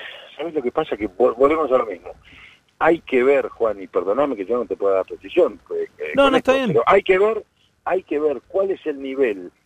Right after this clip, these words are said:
Speaker 1: si vos sos un pequeño productor de Santiago del Estero, te va mal, porque el flete te come. Aunque tengas el treinta por ciento, digamos, ¿no? Un mediano productor sería el que está, entra en esa escala. A mí,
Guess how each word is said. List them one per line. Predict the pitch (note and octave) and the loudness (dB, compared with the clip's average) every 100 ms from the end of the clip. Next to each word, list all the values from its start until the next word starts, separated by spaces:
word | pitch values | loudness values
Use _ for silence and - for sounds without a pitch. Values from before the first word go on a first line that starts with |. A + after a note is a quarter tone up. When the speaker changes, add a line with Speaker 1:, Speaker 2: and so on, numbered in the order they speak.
| _ _ _ - | _ _ _ -6
Speaker 1:
si | F3 | -2
vos | G#3 | 0
sos | G#3+ F#3+ | 0 -6
un | - | -10
pequeño | D3+ D#3+ D#3+ | -8 -6 -4
productor | C#3+ C#3 - C#3+ | 0 0 2 -4
de | C3 | 0
Santiago | B2+ A#2+ C3 B2+ | -2 0 0 2
del | A#2+ | 0
Estero, | G#2 - D#2+ D2+ - _ _ _ _ _ _ - | -2 -4 -6 -6 -12 _ _ _ _ _ _ -6
te | C3 | 0
va | E3 | 2
mal, | D#3+ D#3+ F#2+ - _ _ _ _ _ - | 2 0 -2 -16 _ _ _ _ _ -2
porque | A#2+ A2+ A#2 | 0 2 0
el | A2 | 0
flete | - D3+ F#3 - G#2+ | 0 4 4 2 -4
te | - | -4
come. | - C#2+ - - - _ _ _ _ - | -6 -8 -8 -16 -18 _ _ _ _ 0
Aunque | C#3 C3+ - | 0 2 0
tengas | - F#3 F3 - | 2 2 2 2
el | G#2+ | -2
treinta | - A#2+ B2 - | 0 0 0 -4
por | - E2+ | -6 -4
ciento, | A2 F2 D2+ C#2 | 0 -2 -2 -6
digamos, | C#2+ D2 D#2 | -4 -4 0
¿no? | C3+ | 0
Un | F3 G2+ | 0 0
mediano | E2+ F2+ F2+ D#2+ | 2 4 4 2
productor | - D2+ D2 - D2 | -8 -10 -6 -6 -6
sería | C#2+ D2+ D#2 C#2+ | -8 -4 -2 0
el | C2+ - | -4 -12
que | - | -8
está, | - D#2+ | 0 0
entra | D#2 D#2 C#2 | 0 -2 -4
en | - | -4
esa | - | -12
escala. | D2 - C2 - - - - | -4 -2 -2 -4 -10 -12 0
A | A2+ | 2
mí, | E3+ | 2